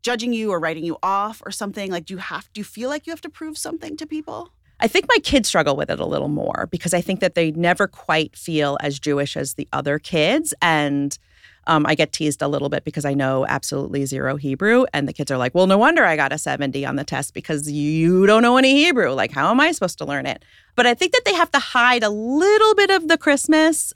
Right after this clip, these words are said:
Speaker 2: or only tell certain kinds of kids. But I think that they are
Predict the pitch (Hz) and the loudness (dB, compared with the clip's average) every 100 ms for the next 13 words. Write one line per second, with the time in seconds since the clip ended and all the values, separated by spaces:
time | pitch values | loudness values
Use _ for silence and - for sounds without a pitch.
0 | - 214 214 240 262 277 294 254 254 247 | 2 4 4 4 4 6 4 4 2 2
1 | - 233 254 233 247 240 226 - 226 220 | 0 0 0 0 0 0 -2 -2 0 2
2 | 214 202 - _ _ _ _ 254 247 254 | 2 0 -6 _ _ _ _ 4 6 2
3 | - 302 311 294 - 277 262 269 269 262 | 2 2 2 0 2 4 6 4 4 2
4 | 262 - - - 233 240 233 233 233 233 | 0 -4 -4 2 4 6 6 6 6 4
5 | 226 | 2